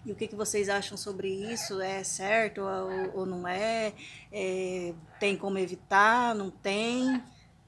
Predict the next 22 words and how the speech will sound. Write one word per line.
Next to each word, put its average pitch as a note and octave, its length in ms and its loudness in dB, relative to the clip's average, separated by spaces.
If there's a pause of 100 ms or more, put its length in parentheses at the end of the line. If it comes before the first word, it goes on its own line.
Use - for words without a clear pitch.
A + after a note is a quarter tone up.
(560)
que A#3 100 -10
que - 100 -14
vocês G#3 320 -2
acham F#3 300 -2
disso F3+ 220 -8
aí, F3 100 -8
gente? - 240 -14
Fala F#3+ 220 -4
pra G3 180 -6
mim, F#3+ 320 -4 (560)
é, F3+ 380 -4
comenta, F#3 560 -4 (1040)
deixa G#3+ 220 0
aí A3+ 40 -2
nos G#3 140 -4
comentários F#3+ 500 0
aí G#3+ 140 -2
o - 20 -14
que G#3+ 140 -6
que G#3+ 100 -12
vocês F#3+ 340 -4
acham. G#3 460 -2